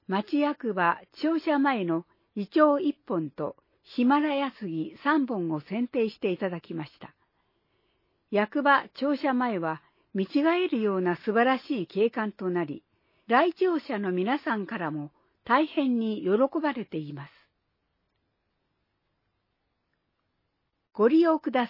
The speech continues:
さい。町の助成制度。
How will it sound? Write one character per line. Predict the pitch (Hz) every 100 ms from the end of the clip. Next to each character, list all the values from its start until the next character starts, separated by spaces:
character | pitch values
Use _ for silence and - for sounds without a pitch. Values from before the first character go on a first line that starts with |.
| -
さ | 196
い。 | 143 - _ _ _ 196
町 | 208 208 262
の | 254 220
助 | 170 202
成 | 320 311 277
制 | 294 220
度。 | 147 131